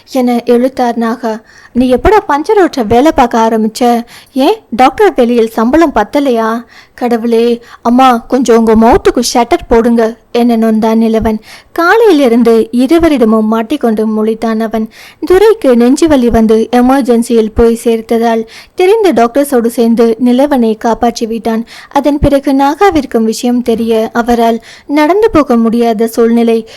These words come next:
நிலவன் போனிலேயே தைரியமாக இருக்கும்படி தாயை தேற்றினான்.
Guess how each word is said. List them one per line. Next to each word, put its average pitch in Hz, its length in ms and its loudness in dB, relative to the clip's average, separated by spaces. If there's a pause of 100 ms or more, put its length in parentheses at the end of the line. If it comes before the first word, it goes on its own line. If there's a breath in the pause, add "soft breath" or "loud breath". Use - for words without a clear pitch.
(160 loud breath)
நிலவன் 339 640 2
போனிலேயே 320 640 2
தைரியமாக 277 640 0
இருக்கும்படி 233 840 -2
தாயை 254 540 -4
தேற்றினான். 226 560 -2